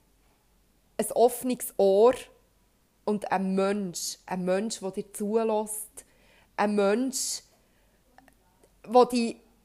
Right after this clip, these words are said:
probiert zu trösten und der einfach für dich da ist.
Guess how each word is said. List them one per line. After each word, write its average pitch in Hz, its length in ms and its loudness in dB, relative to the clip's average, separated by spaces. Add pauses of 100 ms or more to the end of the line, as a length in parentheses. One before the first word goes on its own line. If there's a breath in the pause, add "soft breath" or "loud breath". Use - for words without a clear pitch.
(160)
probiert 240 540 2
zu - 100 -8 (100)
trösten 240 840 2 (960)
und 220 180 0
der 202 80 0
einfach 202 300 0
für 214 120 -10
dich 190 320 -2
da 160 300 -10
ist. - 480 -20